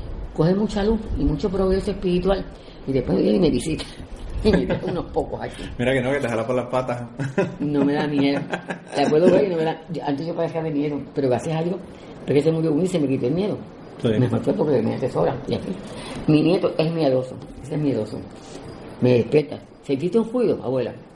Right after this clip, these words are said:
Speaker 1: Yo digo, "Sí, no te preocupes, eso es de arriba que están haciendo fiesta. No te preocupes".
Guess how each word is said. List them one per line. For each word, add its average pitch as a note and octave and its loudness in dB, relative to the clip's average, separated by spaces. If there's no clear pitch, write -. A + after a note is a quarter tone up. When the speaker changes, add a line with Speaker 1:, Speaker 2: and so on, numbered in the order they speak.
Speaker 1:
Yo B2 0
digo, A#2 0
"Sí, C3 -2
no D#3+ 0
te D#3+ -2
preocupes, C3 -6
eso C3+ -2
es C#3 2
de C3+ 4
arriba C3 2
que - -2
están G#2+ -4
haciendo B2 -2
fiesta. C3+ -6
No A2+ 2
te C3 4
preocupes". C3 0